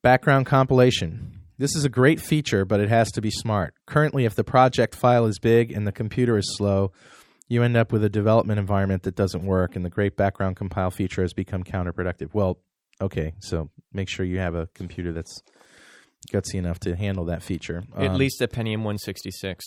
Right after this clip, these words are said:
Speaker 1: At least.
Speaker 2: <laughs>
Speaker 1: At least. And you may want to have a little bit more than one twenty-eight megs of ram.
Speaker 2: Hundred twenty-nine.
Speaker 1: Yeah, hundred twenty-nine would be preferable. Okay, and also there was a bug in the first version of Visual Studio dot net that, uh,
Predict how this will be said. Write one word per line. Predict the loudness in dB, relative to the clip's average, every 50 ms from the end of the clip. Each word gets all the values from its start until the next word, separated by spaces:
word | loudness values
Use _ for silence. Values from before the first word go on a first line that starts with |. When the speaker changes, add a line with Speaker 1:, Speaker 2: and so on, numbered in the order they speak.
| -10
Speaker 1:
At | -8 -6 0
least. | 4 4 6 6 4 2 -2 -6 -8 -12 -14 -12 -6 -6 -6
Speaker 2:
<laughs> | -6 -6 -10 -12 -10 -10
Speaker 1:
At | -10 -10 -8
least. | -6 -2 -2 -2 -2 -4 -8 -12 -14 -18 _ _ _ -20 -20 -20 _ _
And | -6 -4 -2
you | 0 2
may | 2 4 4 4
want | 4 2 2 2 0 0
to | -2 -2
have | 0 0 0 0 0
a | -2
little | -2 -2 -2 0
bit | 0 -2 -2
more | -2 -2 -2 -2
than | -2 -4 -4
one | -4 -4 -4
twenty-eight | -6 -6 -8 -6 -6 -6 -6 -6
megs | -8 -8 -8 -10 -12
of | -12
ram. | -10 -10 -10 -10 -12 -14 -16 -20 _ _ -10
Speaker 2:
Hundred | -8 -6 -6 -6 -8
twenty-nine. | -8 -8 -8 -8 -6 -6 -8 -8 -8 -10 -12 -16 _ _ _ _
Speaker 1:
Yeah, | -10 -10 -8
hundred | -8 -6 -6 -6 -4 -4
twenty-nine | -2 -2 -2 0 0 -2 0 0
would | -2 -2
be | -4 -6
preferable. | -8 -4 -2 -2 -2 -2 -2 -8 -8 -8 -10 -14 -14 -16 -18 -20 -20 _ _ _ _ _ -16
Okay, | -16 -12 -8 -8 -6 -6 -6 -6 -4
and | -2 0 4
also | 4 4 4 4 2 0 2 2 2 0
there | 0 2 4 6 6
was | 8 6 6 4
a | 2
bug | 0 4 6 8 8 8 8 6 2
in | -2 -4 -4 -2 -2
the | -2
first | -4 -4 0 2 4 4 4 2 0
version | 2 4 4 4 4 2 0 -2 -4 -4
of | -2 -2 0 0 0
Visual | 0 0 -2 -2 -4
Studio | -4 -4 -2 -2 0 2 2
dot | 2 2 2 0 0
net | 0 -2 -2 -2 -2 -4 _ _ _ _ _ _ _ _ _ _ _
that, | 0 0 0 0 -2 -2
uh, | -2 -2 0 0 -2 -4